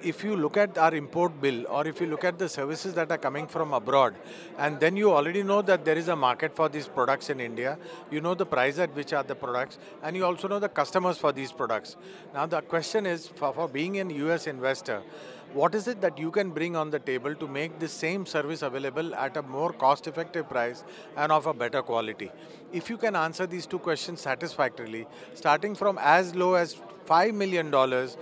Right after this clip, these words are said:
going up to a thousand million dollars, which is a billion dollar project, all projects are viable in India. For example, from the U S, we have companies that are doing clinical research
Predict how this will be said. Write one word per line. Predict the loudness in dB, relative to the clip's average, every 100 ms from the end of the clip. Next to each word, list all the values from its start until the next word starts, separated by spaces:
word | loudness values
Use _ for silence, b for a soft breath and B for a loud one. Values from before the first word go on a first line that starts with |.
| B B -2
going | 0 2 0
up | 0
to | 2
a | 2
thousand | 2 2 4 2 0
million | 0 0 2
dollars, | 4 4 2
which | -4 -8
is | -6
a | -4
billion | 0 0 4
dollar | 4 2
project, | -2 -6 -6 -10 -12 B B B 4
all | 10 12 10
projects | 8 0 2 0 0
are | -2 2
viable | 2 2 2 -2
in | -4
India. | -6 -4 -6 -6 B B B -6
For | -4
example, | -2 -2 -2 -4
from | -4 -4
the | -2
U | -2 2
S, | 0 0
we | -2
have | 2 0 2
companies | -2 -2 -8 -2
that | 0 0
are | -2
doing | -2 -2 -6
clinical | -10 -8 -4 -4
research | -4 -4 -6 -6